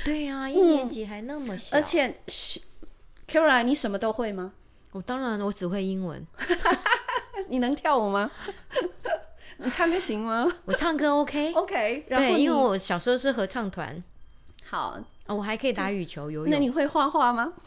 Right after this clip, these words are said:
Speaker 1: 我画图不行。
Speaker 2: OK。
Speaker 1: 我也不会乐器。
Speaker 2: 那如果跟别人，别人辩论，你会赢吗？
Speaker 1: 看什么主题？
Speaker 2: 来一个即席演讲，你行吗？
Speaker 1: 不，不行。
Speaker 2: <laughs> 对，就是说有很多事情，我们也许比较擅长，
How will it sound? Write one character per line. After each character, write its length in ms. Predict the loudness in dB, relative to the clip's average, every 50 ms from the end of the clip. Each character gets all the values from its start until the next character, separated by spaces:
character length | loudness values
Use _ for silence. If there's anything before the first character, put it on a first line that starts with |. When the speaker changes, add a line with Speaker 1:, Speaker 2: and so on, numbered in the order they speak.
| -12 -10
Speaker 1:
我 80 | -6
画 180 | -4 -2 -2 -2
图 120 | -2 -4
不 120 | -4 -4 -6
行。 220 | -8 -8 -10 -14 -16 -18 -14 -12
Speaker 2:
OK。 320 | -10 -10 -10 -8 -8 -4 -2
Speaker 1:
我 80 | 0
也 120 | 0 0 0
不 100 | 0 0
会 100 | 0 0
乐 120 | 2 2
器。 0 |
Speaker 2:
那 120 | 4 4
如 60 | 4 2
果 80 | 2
跟 180 | 2 4 4 4
别 180 | 2 2 0
人， 140 | 0 0 -2 -6 -8 -4
别 100 | -2 0
人 140 | 2 2 2
辩 160 | 2 2 2
论， 160 | 2 2 0
你 100 | 0 0
会 140 | -2 -2 -2
赢 240 | -2 -4 -4 -4 -2
吗？ 220 | -4 -4 -6 -8 -12 _ -20 -20 -20 -20 _ -20 -20 -20 -10
Speaker 1:
看 200 | -4 0 0 2
什 120 | 2 2 0
么 100 | 0 -2
主 200 | -2 -4 -4 -4
题？ 140 | -6 -6 -4
Speaker 2:
来 20 |
一 20 |
个 20 | -2
即 120 | 0 0
席 260 | 0 0 -2 -2 -2
演 160 | 0 0 2 2
讲， 160 | 0 0 -2
你 60 | -4
行 320 | -6 -4 -4 -2 -2 0
吗？ 100 | 0 0
Speaker 1:
不， 60 | 0 -2
不 20 |
行。 260 | -2 -4 -8 -8 -6 -4 -4 -2 0 2 0 0 0 -2
Speaker 2:
<laughs> 380 | -8 -6 -4 -6 -6 -6 -8 -8
对， 220 | -6 -6 -6 -6 -8 -14 -20 -20 -20 -20 -14 -8
就 100 | -4 -2
是 140 | -2 -2
说 200 | 0 2 4 4
有 200 | 4 4 2 2
很 260 | 0 0 -4 -6 -4 -2
多 160 | -2 -2 -2
事 180 | -2 -2 -6
情， 360 | -6 -6 -6 -6 -6 -6 -8 -10 -14 -18 -20 -20 -20 -20 -12 -6
我 140 | -4 -4
们 320 | -2 -2 -2 -2 -4 -6 -4
也 160 | 0 0 0
许 180 | 0 0 -2 -6
比 160 | -6 -8 -8
较 160 | -4 -4 -4
擅 260 | -2 -2 -2 -4 -4 -4
长， 320 | -4 -6 -6 -6 -8 -10